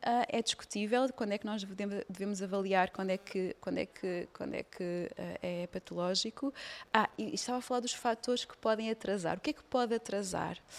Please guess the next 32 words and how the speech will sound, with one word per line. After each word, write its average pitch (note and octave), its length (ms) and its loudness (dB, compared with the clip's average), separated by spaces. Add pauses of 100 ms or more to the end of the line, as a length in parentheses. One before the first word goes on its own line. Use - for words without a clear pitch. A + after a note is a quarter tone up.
(300)
Pode B3+ 240 4
atrasar, A#3 400 4
por A#3 160 -2
exemplo, A3 460 0
o - 20 2
facto A3 340 0
de A3+ 60 0
eu A3+ 60 4
ter A3 320 4 (100)
desenvolvido A3 680 2
na A#3+ 180 2
gravidez A3 420 2
uma, A3 280 0
uma G#3+ 180 -2
barriga G#3 400 -2
muito, B3 580 2
muito, A3 380 -4
muito G#3 260 -6
grande, G3 640 0 (320)
ter G#3 120 0
feito A3+ 260 0
algum A3+ 260 4
esforço A3+ 760 4
que - 100 -14
fez A#3 300 2
com A#3 160 -4
que - 100 -2
este A#3 160 4
tecido - 460 2
até G#3 180 0
possa G#3+ 420 4
ter, G#3 320 4